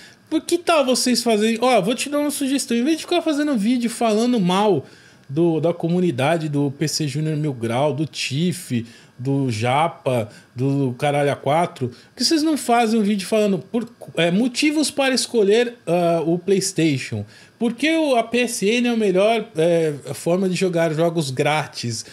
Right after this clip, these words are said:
Por que que vocês não fazem, tipo, é, ao invés de fazer vídeos atacando os outros, por que vocês não fazem um vídeo,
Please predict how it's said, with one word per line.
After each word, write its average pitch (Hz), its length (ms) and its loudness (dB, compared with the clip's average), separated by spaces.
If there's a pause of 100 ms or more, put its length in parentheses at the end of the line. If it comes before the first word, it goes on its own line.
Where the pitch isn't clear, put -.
(120)
Por - 80 -14
que 320 100 2
que - 80 -6
vocês 320 160 2
não 302 140 0
fazem, 226 360 0
tipo, 226 480 -2
é, 165 360 2
ao 180 120 4
invés 208 340 2
de - 40 -6
fazer 165 640 0 (260)
vídeos 160 300 -2
atacando 170 560 0
os 127 100 0
outros, 185 200 0
por - 80 -16
que 240 100 -2
vocês 247 260 -2
não 208 80 2
fazem 185 300 0
um 165 40 0
vídeo, 170 280 -4